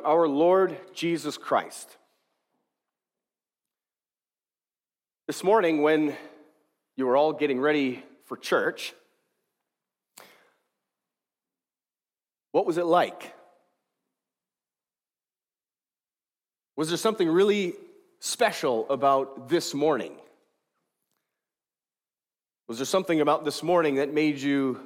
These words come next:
go about your morning routines in a, in a unique way?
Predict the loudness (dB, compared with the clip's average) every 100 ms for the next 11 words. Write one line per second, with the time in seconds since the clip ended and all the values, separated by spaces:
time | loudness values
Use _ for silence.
0 | -10 0 2 4 2 2 0 0 2 0
1 | -2 -14 -6 0 2 2 -2 -6 -8 -8
2 | -2 0 -2 -4 -8 -12 -16 _ _ _
3 | _ _ _ _ _ _ _ _ _ _
4 | _ _ _ _ _ -2 2 4 4 2
5 | 0 0 2 2 0 -4 -18 -20 -10 -2
6 | 2 2 2 2 2 0 -4